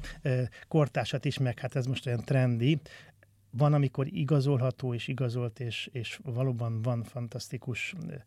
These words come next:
sőt, a, a mester által vallott kötődése a régi mesterek világához. Ö, ö,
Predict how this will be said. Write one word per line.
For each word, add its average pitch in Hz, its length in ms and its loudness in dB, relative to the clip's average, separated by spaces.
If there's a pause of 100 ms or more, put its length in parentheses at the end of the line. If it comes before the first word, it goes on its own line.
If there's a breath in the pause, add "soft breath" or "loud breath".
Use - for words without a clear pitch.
(360 loud breath)
sőt, - 220 -4
a, 131 140 2
a 151 100 -2
mester 131 400 2
által 127 320 2
vallott 131 480 2
kötődése 113 800 -2
a 110 40 -4
régi 113 240 -4
mesterek 113 380 -8
világához. 117 760 -4
Ö, 127 60 0 (640 loud breath)
ö, 127 120 -2